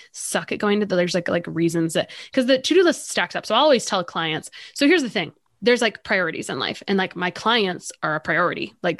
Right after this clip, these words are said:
they will come before my family often accidentally 'cause, you know, Enneagram problems. 'Cause it's like, "Hey, we're trying to do client stuff and priority stuff." And so it's like, sometimes I'll tell someone if it's something I've gotta do outside of a session,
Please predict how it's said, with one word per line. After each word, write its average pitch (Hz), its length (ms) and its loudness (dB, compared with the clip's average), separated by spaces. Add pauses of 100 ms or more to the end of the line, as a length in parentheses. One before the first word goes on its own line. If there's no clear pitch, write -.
they 175 140 2
will 165 100 -2
come 170 200 -4
before 175 220 0
my 220 120 0
family 202 340 0
often - 540 -4
accidentally - 600 -8
'cause, 170 220 -4
you 151 80 -4
know, 143 140 -4
Enneagram - 480 -4
problems. - 400 -6 (260)
'Cause 190 120 -6
it's 180 120 -8
like, 151 180 -4 (100)
"Hey, 254 180 0
we're 160 200 -6
trying 156 220 -6
to 160 80 -8
do 165 220 -2 (380)
client 247 260 -2
stuff 170 140 -4
and 170 80 -8
priority 180 260 0
stuff." - 220 -6
And 196 160 -2
so 202 80 4
it's 190 140 0
like, 185 260 -2 (320)
sometimes 240 320 2
I'll 185 120 0
tell 196 220 -2
someone 165 560 -2
if 196 140 -2
it's - 180 -2
something 190 520 0 (100)
I've 170 180 -2
gotta 170 200 0
do 170 120 2
outside 165 340 -2
of 156 60 -4
a 147 40 -8
session, 196 360 -2